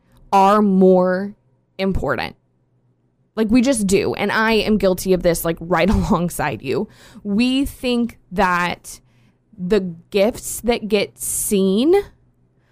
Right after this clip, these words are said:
more visibly are more important, more worthy of praise, more worthy of payment,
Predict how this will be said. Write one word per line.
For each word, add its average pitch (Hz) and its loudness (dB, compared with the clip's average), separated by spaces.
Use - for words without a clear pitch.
more 202 4
visibly 233 0
are 185 4
more 185 2
important, 233 -2
more 185 2
worthy 170 0
of 175 -8
praise, 254 0
more 196 2
worthy 170 0
of 175 -6
payment, 247 -2